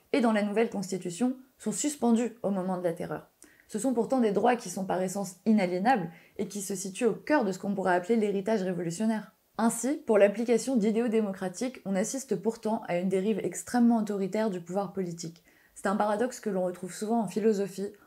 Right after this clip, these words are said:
en littérature ou en sciences politiques. Les œuvres de George Orwell, par exemple, La ferme des animaux, ou dans une certaine mesure mille neuf cent quatre-vingt-quatre, décrivent les dérives d'un pouvoir politique bien pensant qui, au nom de certains idéaux qui devraient être au-dessus de tout,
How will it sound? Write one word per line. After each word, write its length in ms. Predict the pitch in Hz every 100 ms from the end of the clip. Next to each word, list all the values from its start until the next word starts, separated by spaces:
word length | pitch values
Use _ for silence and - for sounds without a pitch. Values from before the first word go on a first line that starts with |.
| -
en 80 | 202
littérature 600 | 202 196 202 190 226 214
ou 120 | 180
en 80 | 170
sciences 220 | 202 190
politiques. 540 | 185 175 175 175 _ _ _ _
Les 220 | 190 202
œuvres 180 | 277 247
de 140 | 170 170
George 260 | 214 233
Orwell, 360 | 202 185 190 226
par 140 | 196
exemple, 420 | 190 160 220 240 - -
La 140 | 170
ferme 200 | 196 208
des 160 | 190 180
animaux, 460 | 175 175 226 254 214
ou 40 |
dans 140 | 180
une 160 | 180 185
certaine 340 | 196 185 214
mesure 320 | 208 185 226 226 -
mille 160 | 233 277
neuf 100 | -
cent 140 | 240
quatre-vingt-quatre, 720 | 233 214 175 170 185 220 - _ _ _
décrivent 360 | 190 214 294 277
les 120 | 208
dérives 340 | 185 208 262 233
d'un 140 | 185
pouvoir 280 | 185 208 170
politique 480 | 233 233 - 233 185
bien 180 | 240
pensant 440 | 226 208 - 208 - - _ -
qui, 120 | 226
au 60 | 220
nom 160 | 285
de 100 | 214
certains 380 | 170 233 226 247
idéaux 380 | 214 202 233 247
qui 120 | 196
devraient 300 | 185 170 185
être 220 | 226 - -
au-dessus 380 | 226 208 190 233
de 100 | 190
tout, 260 | 175 269